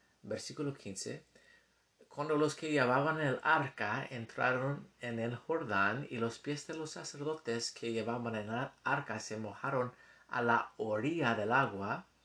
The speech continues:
las aguas que venían de arriba se detuvieron como en un muro bien lejos de la ciudad de Adán.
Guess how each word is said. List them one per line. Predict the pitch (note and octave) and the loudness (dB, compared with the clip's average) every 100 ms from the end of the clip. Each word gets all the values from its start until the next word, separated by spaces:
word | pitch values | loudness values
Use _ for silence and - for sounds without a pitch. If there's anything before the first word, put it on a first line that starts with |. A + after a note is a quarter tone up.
| _ _ _ _ _ _ _ _ | _ _ _ _ _ _ _ _
las | A#2+ A#2 A2+ - | -2 -2 -2 -2
aguas | B2 C3 D3+ F3 F#3 F#3 - | 4 6 6 2 0 0 -2
que | - A#2+ | -8 -8
venían | G2+ G#2+ A2+ D3 E3 D#3+ | -4 -2 0 0 0 2
de | D#3 E3+ | 2 4
arriba | E3+ A#2+ G#2 G#2 A2+ | 2 0 0 0 0
se | - G#2+ G2 | -2 -6 -4
detuvieron | G#2+ - A#2 G2+ G#2 A2+ C3+ C3 G2 F#2 - _ _ - _ _ _ _ | -4 -6 -16 -14 -6 0 2 2 0 -6 -16 _ _ -20 _ _ _ _
como | - E3 E3 E3+ E3+ | -8 -2 0 0 -2
en | D3+ E3 D#3+ - | -2 -2 -2 -4
un | D#3+ D#3+ D#3 | -2 -2 0
muro | C3 C3+ D3 C#3+ A#2 G2 F#2+ - _ _ - | 2 6 8 8 6 4 -2 -14 _ _ -12
bien | A2 B2+ D#3 D#3 | -2 4 4 6
lejos | D#3+ F3+ F#3 - | 4 2 -2 -4
de | F#3 | -2
la | E3+ E3+ | 0 -2
ciudad | - F3+ E3+ D#3 | -4 -6 -2 -2
de | D3+ D3 | 0 -2
Adán. | C#3 C#3 B2 G#2 | -2 0 0 0